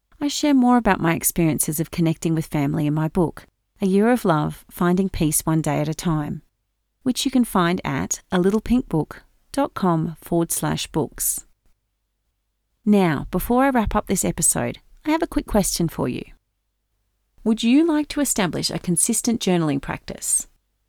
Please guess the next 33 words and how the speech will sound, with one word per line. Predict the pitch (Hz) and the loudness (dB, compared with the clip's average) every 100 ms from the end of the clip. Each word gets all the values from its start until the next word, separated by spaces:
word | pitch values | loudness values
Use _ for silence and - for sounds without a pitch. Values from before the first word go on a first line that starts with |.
| _ _ _ _ _ | _ _ _ _ _
If | 320 - | -6 0
the | 302 | 4
answer | 262 233 - | 4 4 2
is | 180 165 | 0 0
yes, | 170 147 175 - - _ _ _ - | -2 -2 -2 -2 -2 _ _ _ 0
then | 226 | 2
I | |
would | 226 226 | 2 2
like | 226 233 - | 0 0 -4
to | 277 | -4
give | 220 202 | -2 0
you | 190 | 0
a | 185 | -2
copy | - 196 175 | -4 -4 -2
of | 151 165 | -4 -2
my | 156 | -4
free | - - 196 214 | -4 -2 0 0
journaling | 196 165 151 135 | 0 0 2 0
guide, | 135 - - - _ _ - | -4 -6 -10 -14 _ _ -8
which | 180 - | -4 -2
includes | 190 - 190 165 - - | -2 0 -2 0 -4 -4
one | 180 214 | 0 2
hundred | 233 254 240 | 2 0 -2
journal | 185 160 147 | 0 0 -2
prompts. | - 151 247 - - - _ _ - | -4 -4 -4 -4 -4 -6 _ _ -10
Yes, | 185 - 254 - | -6 -4 -2 -2
you | 185 | 0
heard | 180 185 | 2 2
that | 214 - | 2 2
right, | 175 160 - | 2 0 -4
one | - 160 196 | -4 0 2
hundred | 214 226 247 | 2 2 -2
prompts, | - 196 202 - - | -2 -2 -2 -4 -4